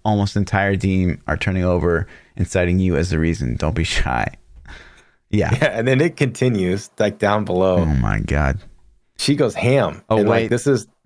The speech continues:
Speaker 1: That's right. You hide behind scapegoats because you're a coward. My mistake. The entire world remember you as a greedy joke, and there's nothing you can do to change that.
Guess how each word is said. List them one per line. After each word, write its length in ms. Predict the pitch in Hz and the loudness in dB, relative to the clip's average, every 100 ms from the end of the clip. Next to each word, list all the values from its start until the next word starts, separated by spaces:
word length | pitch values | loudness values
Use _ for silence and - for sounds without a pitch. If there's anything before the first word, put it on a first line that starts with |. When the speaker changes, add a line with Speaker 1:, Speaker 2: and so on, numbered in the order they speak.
| - - | -10 -2
Speaker 1:
That's 260 | 123 127 | -2 0
right. 180 | 131 113 | 0 2
You 80 | 107 | 2
hide 140 | 107 | 2
behind 320 | 107 110 107 98 | 2 2 2 -2
scapegoats 720 | - - 113 - - 98 95 | -4 -2 -2 -2 -4 -2 -2
because 300 | - 98 90 | -4 -2 0
you're 120 | 92 | 0
a 40 | 69 | 0
coward. 540 | - 95 87 85 85 - _ _ - | 0 0 0 0 -2 -8 _ _ -6
My 120 | 98 | -4
mistake. 540 | 98 85 82 71 65 - | -2 -2 -2 -2 -4 -8
The 80 | 98 | -4
entire 340 | 95 110 107 98 | -2 0 0 2
world 240 | 95 98 | 2 2
remember 360 | 90 92 95 95 | 2 2 2 2
you 160 | 92 | 2
as 200 | - 78 | 2 0
a 60 | 85 | -2
greedy 400 | 82 90 90 90 | -2 -2 0 0
joke, 480 | 117 85 80 80 - - | 0 0 0 -4 -8 -4
and 140 | 101 | -2
there's 140 | 85 | 0
nothing 340 | 98 95 95 87 | 0 0 0 0
you 100 | 90 | 0
can 140 | 85 | 0
do 200 | 82 78 | 0 0
to 60 | 76 | -2
change 280 | 85 85 85 | -2 -2 -2
that. 280 | 80 - | -2 -4